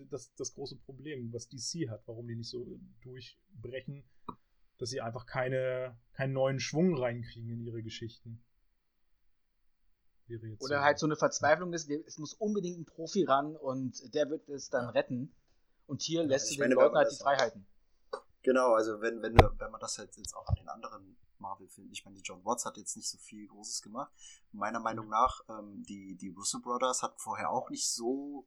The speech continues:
Speaker 3: gute Werke vor Captain America. Und dann Taika Waititi, ey, der hat ja Indie-Filme gedreht und dann kriegt er auf einmal Thor drei.
Speaker 1: Richtig.
Speaker 3: Die geben
Speaker 1: Ist ja
Speaker 3: den
Speaker 1: auch
Speaker 3: Leuten
Speaker 1: letztlich
Speaker 3: auf jeden
Speaker 1: dann
Speaker 3: Fall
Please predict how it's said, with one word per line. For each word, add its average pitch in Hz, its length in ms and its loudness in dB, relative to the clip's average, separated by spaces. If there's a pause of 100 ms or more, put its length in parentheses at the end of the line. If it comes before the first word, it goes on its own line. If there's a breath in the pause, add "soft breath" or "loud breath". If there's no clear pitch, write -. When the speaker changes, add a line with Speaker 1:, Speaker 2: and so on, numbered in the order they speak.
(460)
Speaker 3:
gute 123 320 -10
Werke 151 440 0
vor 139 420 0 (120)
Captain 127 300 -10
America. 127 520 -6 (400 loud breath)
Und 104 260 -12
dann 101 340 -6
Taika 110 260 -2
Waititi, 104 540 0
ey, 90 80 -4
der 92 120 -4
hat 98 100 -4
ja 110 80 0
Indie-Filme 123 580 -2
gedreht 117 400 0
und 101 100 -6
dann 101 160 -10
kriegt - 220 -10
er 113 80 2
auf - 60 -4
einmal 107 200 -6
Thor 107 180 -2
drei. 107 340 -4 (1120)
Speaker 1:
Richtig. 117 420 -18 (1300)
Speaker 3:
Die 92 120 -16
geben 113 220 -2
Speaker 1:
Ist - 80 -2
ja 156 60 6
Speaker 3:
den 135 80 2
Speaker 1:
auch - 40 6
Speaker 3:
Leuten - 160 6
Speaker 1:
letztlich 170 60 4
Speaker 3:
auf - 60 -2
jeden 160 160 0
Speaker 1:
dann - 0 -
Speaker 3:
Fall 123 220 -2